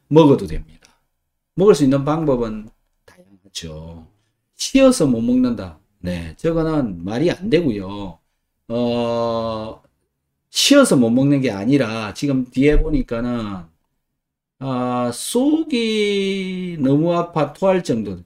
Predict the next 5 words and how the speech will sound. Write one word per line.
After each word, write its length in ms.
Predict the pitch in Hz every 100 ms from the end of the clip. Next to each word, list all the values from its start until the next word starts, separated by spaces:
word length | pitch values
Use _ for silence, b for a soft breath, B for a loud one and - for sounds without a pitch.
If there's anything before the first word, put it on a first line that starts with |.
| _ _
속이 400 | - 277 277 240
아파서 300 | 190 151 131
못 120 | 101
먹는 640 | 92 95 104 101 101 98 95
거잖아요. 1000 | 98 95 90 92 123 214 202 107 85